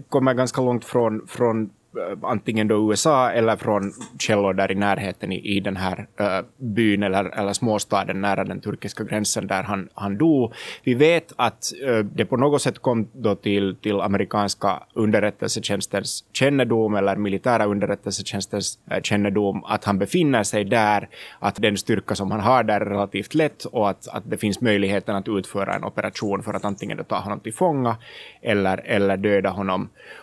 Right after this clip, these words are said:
Och den operationen fick då grönt ljus. Man skickade in, eh, en, ett okänt antal, eh, elitsoldater.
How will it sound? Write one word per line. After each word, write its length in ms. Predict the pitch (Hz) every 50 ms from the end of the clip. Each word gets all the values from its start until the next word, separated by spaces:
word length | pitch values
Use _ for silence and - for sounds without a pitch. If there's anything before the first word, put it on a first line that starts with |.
| - - _ -
Och 120 | - 113
den 160 | 104 117 117
operationen 580 | 113 98 - 107 95 - - 131 123 107 107 95
fick 180 | - 110 - -
då 60 | 101
grönt 380 | - 123 156 165 131 113 -
ljus. 460 | - 170 151 135 117 107 - - - -
Man 200 | - - 113 120
skickade 400 | 110 - 120 104 - - 117 110
in, 320 | 135 143 131 127 120 113 -
eh, 560 | - - 107 98 98 98 98 95 92 - -
en, 160 | 101 98 98 -
ett 220 | - 117 95 -
okänt 380 | - 113 101 - - 98 87 -
antal, 540 | - 104 90 - - 104 98 95 98 95
eh, 800 | - 90 104 98 90 - - - - _ _ - - - - 131
elitsoldater. 960 | 107 104 104 98 - - 113 107 101 139 156 147 123 - - 131 120 113 113